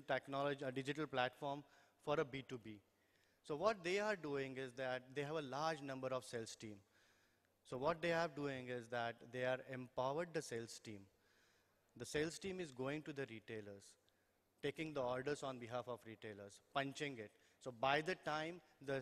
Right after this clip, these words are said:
salesperson comes back to the wholesale de-, depot, the orders are already in process. So what they have done is they have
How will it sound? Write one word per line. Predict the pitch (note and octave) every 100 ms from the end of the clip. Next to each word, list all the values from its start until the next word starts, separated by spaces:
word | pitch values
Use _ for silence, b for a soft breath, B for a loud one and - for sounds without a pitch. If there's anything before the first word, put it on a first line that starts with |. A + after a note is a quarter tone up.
| C#3+
salesperson | - D3 D#3 - D#3+ D3+ D#3 C#3+
comes | C#3 C#3 A#2
back | A#2+ B2+ - -
to | G3
the | F#3 D#3+ B B
wholesale | C#3+ C#3+ - D3+ C3+
de-, | B2+ C3 B2
depot, | C#3+ - A2 - b b b
the | C3+
orders | C3 C#3 E3 D#3+
are | D#3
already | B2+ B2+ D3 D3
in | C#3+
process. | C3 A#2 - G#2+ - _ b b b b b -
So | B2
what | D3 D#3
they | E3
have | D#3+ D#3
done | D3+ D#3
is | D3
they | C#3
have | C#3+